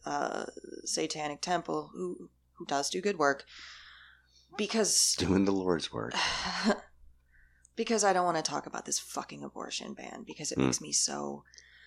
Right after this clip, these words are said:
Speaker 1: it makes me so angry. Um, yeah, I mean, I guess we have to talk about it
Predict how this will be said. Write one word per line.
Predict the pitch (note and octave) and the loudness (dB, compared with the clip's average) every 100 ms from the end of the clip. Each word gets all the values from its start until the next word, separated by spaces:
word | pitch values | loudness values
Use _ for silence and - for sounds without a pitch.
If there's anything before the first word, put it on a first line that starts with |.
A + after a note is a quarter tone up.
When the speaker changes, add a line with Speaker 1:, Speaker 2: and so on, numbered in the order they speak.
| - - _ _ - | -20 -20 _ _ -6
Speaker 1:
it | |
makes | F3+ - | -2 -2
me | F3+ | 2
so | - D#3+ | 2 2
angry. | D#3 F#3 G3+ G3 F#3+ G3+ F3+ - - - - - | 0 0 0 2 2 2 2 0 -2 -4 -6 2
Um, | F3 D#3 D3+ D3 C#3+ - - - _ _ _ _ _ _ _ _ _ _ _ _ _ _ _ _ _ - | 4 4 4 0 -8 -12 -16 -20 _ _ _ _ _ _ _ _ _ _ _ _ _ _ _ _ _ 2
yeah, | G#3+ | 4
I | G3 | 4
mean, | F#3 | 4
I | E3 | 2
guess | E3 - | 2 -2
we | D#3+ | -2
have | D3+ | -6
to | - | -6
talk | D#3 E3+ - | -4 -4 -4
about | - - - | -6 -6 -4
it | G1+ | -6